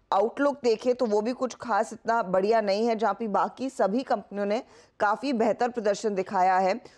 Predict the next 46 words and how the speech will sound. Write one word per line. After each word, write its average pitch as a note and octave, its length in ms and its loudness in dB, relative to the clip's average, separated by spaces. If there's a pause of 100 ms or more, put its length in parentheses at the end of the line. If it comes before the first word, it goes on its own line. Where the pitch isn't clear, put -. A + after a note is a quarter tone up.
(120)
तो A3 80 2
वो B3 160 4
थोड़ा C4+ 200 2
सा B3+ 120 0
निराश G#3 400 2
आपको A3 260 0
करता F#3+ 280 0
हुआ G3+ 160 2
दिखाई F#3 340 0
देगा। F#3 260 0
कांस्टेंट A#3 480 -2
करेंसी G#3+ 380 0
एक G3+ 200 0
परसेंट A3 300 -4
घटी G3+ 340 -2
है, G#3+ 180 4
एस्टिमेट G#3+ 440 -4
फ्लैट F#3 260 0
था। G#3+ 260 -2 (480)
अ, G3 360 2 (180)
क्यू B3+ 140 2
टू C#4 160 -2
का B3+ 180 0
गाइडेंस G3+ 520 0
माइनस G#3 420 -2
वन A3 220 -2
से B3 180 0
प्लस A#3 440 -2
वन A#3 200 0
के A3+ 140 -4
आसपास G3+ 480 0
आता F#3 200 -2
हुआ F#3+ 120 4
दिखाई F#3+ 320 -2
दे F3+ 120 0
रहा F3+ 160 2
है, G#3 240 0 (300)
वो G3+ 100 2
भी A3 120 2
एक्सपेक्टेशन G3 720 -2
से A3 140 -4
थोड़ा F#3+ 240 -2
सा G#3 140 -2
नैरो E3+ 300 0
गाइडेंस E3 480 0
ही G#3+ 120 -4